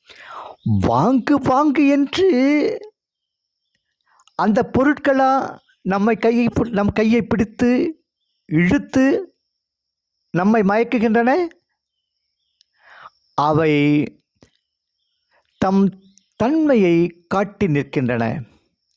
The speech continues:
மனம்தான் அவற்றில் நம்மை ஈடுபடுத்தி, மயக்கி, ஒன்றுபடுத்தி, அது நமக்கு, அது நமக்கு தேவையே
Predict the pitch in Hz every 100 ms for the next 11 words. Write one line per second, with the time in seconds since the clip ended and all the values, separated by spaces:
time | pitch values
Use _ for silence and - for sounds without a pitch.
0 | _ _ _ _ _ _ _ _ _ _
1 | _ _ - - _ 147 139 202 320 339
2 | - 262 254 - 165 175 214 - 214 190
3 | 165 160 165 123 175 202 180 139 - 233
4 | 220 - - _ _ _ _ _ _ _
5 | _ _ 123 147 220 220 - 233 151 123
6 | 147 - _ _ _ _ _ _ - 131
7 | 107 156 262 277 247 226 220 - 262 165
8 | 127 - 135 - _ _ _ _ _ _
9 | _ - - _ 170 180 240 - _ _
10 | _ _ _ _ 185 196 220 233 233 233
11 | - - 294 240 180 240 - - _ _
12 | 170 226 233 247 240 220 - 262 262 262
13 | 269 233 156 -